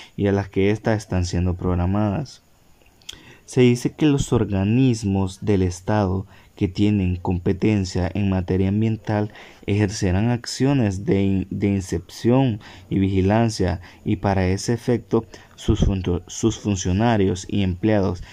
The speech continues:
están, eh, investidos de autoridad suficiente para in-, in-, inspeccionar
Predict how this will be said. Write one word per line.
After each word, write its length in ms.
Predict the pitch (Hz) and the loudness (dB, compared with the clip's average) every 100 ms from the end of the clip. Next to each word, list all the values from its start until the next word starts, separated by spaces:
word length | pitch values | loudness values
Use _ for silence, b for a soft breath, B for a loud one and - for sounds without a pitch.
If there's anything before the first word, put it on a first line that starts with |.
| B - | B -4
están, 540 | 104 - 107 123 135 B B B B - - | -4 -2 0 0 -2 B B B B -16 -4
eh, 340 | 107 104 101 - | 2 4 4 2
investidos 680 | 107 98 92 107 127 135 | 0 0 -2 2 2 4
de 100 | 117 | 4
autoridad 600 | 104 - 101 92 98 110 | 2 2 2 4 4 2
suficiente 880 | 117 - 113 - 139 143 117 117 117 B B B _ - | 0 -2 -2 0 2 2 2 0 -4 B B B _ -2
para 380 | 110 107 104 104 | 2 2 2 2
in-, 260 | 101 98 - | 2 -2 -2
in-, 180 | 113 101 - | -2 -4 -4
inspeccionar 840 | 113 107 104 92 - 92 104 127 | -4 0 -2 -2 -2 0 0 -2